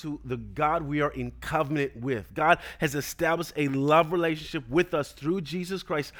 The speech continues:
The proper response is what we see played out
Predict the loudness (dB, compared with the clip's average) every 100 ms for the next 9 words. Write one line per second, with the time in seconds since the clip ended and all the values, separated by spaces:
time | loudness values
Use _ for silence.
0 | -8 -2 -2 -4 -4 2 2 4 0 0
1 | -4 -8 -14 -8 0 4 4 4 -4 -20
2 | -20 -20 -20 -20 _ _ _ -20 -20 -20
3 | -20 -20 -20 -20 -12 -10 -8 -8 -6 -4
4 | -4 -6 -4 0 4 6 6 2